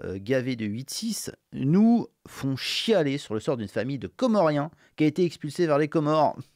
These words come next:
C'est terrible, rentrer dans son pays. Vous vous rendez compte ? <laughs> Mais quel, quel enfer ! Qu'est-ce qu'ils ont fait pour mériter ça ? J'ai envie de payer des impôts pour payer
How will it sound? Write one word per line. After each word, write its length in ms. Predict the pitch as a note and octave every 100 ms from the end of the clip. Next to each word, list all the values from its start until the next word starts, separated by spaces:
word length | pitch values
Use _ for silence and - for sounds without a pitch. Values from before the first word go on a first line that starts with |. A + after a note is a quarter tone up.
| _
C'est 220 | - -
terrible, 540 | A3+ G#3+ A3 A3+ F#3 -
rentrer 460 | - D#3+ F3 - G3+
dans 100 | E3+
son 220 | - F3+
pays. 480 | - F3 G3+ G#3 F3+ - _ _ _ - - E4+ C4+ F#3
Vous 160 | A3
vous 100 | A#3+
rendez 340 | A#3+ B3 A#3 B3
compte ? 380 | C4+ C#4+ C#4+ - - D#3
<laughs> 220 | - -
Mais 140 | A3+ B3
quel, 440 | - A3 A3+ G3+ - _ _ _ -
quel 220 | A#3+ B3+
enfer ! 600 | C4 B3+ B3+ B3 G#3+ - D4+ - _ _ - D#4+
Qu'est-ce 220 | A#3+ A3
qu'ils 200 | - C4
ont 140 | C4+ A3+
fait 240 | C4+ C#4
pour 180 | B3+ A#3
mériter 480 | B3+ A#3 A3+ A#3+ A#3
ça ? 180 | A#3 G3
J'ai 100 | F#3+
envie 240 | F#3+ A3+
de 80 | G#3+ -
payer 300 | F#3 E3 F3
des 240 | D3+ D3
impôts 340 | D3+ D3+ D#3+ - - F#3+ F#3+ E3+ C#3 -
pour 180 | E3 C#3+
payer 460 | F3+ D3+ E3 F3